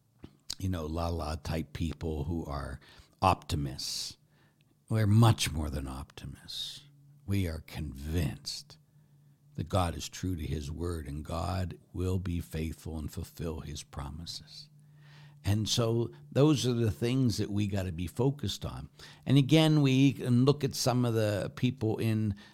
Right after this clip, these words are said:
uh, if you read Romans, Romans is so filled with hope, it's, it's, it's crazy. <laughs> You know, uh, Romans eight twenty-four, I just love. Romans has, seems like, more hope in it than any other thing. And, uh,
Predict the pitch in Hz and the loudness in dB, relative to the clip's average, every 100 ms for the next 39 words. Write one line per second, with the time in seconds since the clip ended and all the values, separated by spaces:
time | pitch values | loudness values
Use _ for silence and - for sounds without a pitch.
0 | _ - 95 90 - - 127 120 143 143 | _ -4 -2 -2 -4 -4 -2 0 0 0
1 | 95 107 131 110 82 80 98 131 139 107 | 0 0 0 -2 -4 -6 -2 0 0 0
2 | 98 87 - 104 101 - 107 104 82 82 | -2 -2 -2 -2 -2 -2 -4 -2 -4 -4
3 | 101 107 - 76 - - - 95 - - | -4 -4 -6 -12 -12 -14 -14 -12 -12 -12
4 | 80 - - - 90 87 90 - - - | -10 -12 -12 -8 -6 -6 -10 -14 -20 -10
5 | 92 - 135 90 - - - - 113 117 | -8 -4 -4 -4 -8 -18 -20 -10 -4 0
6 | 101 92 90 - _ _ _ - 110 101 | 0 -2 -4 -12 _ _ _ -6 -4 -2
7 | 90 82 - - 117 131 123 107 98 117 | -2 -4 -10 -10 -4 -2 0 -2 -2 -4
8 | 123 - 92 92 85 - 104 95 80 78 | -6 -8 -6 -6 -8 -8 -6 -6 -6 -8
9 | 73 82 - 85 87 85 - _ _ _ | -10 -12 -10 -10 -10 -12 -16 _ _ _
10 | _ _ - 131 160 127 110 104 98 90 | _ _ -2 2 4 4 2 0 0 -4
11 | 78 - 127 120 101 87 - 107 113 110 | -10 -8 -4 -4 -4 -8 -6 -6 -6 -6
12 | - 117 113 110 110 101 87 - 90 104 | -4 -4 -4 -6 -6 -8 -12 -10 -10 -8
13 | 92 82 80 - - 92 90 | -6 -8 -8 -8 -6 -6 -8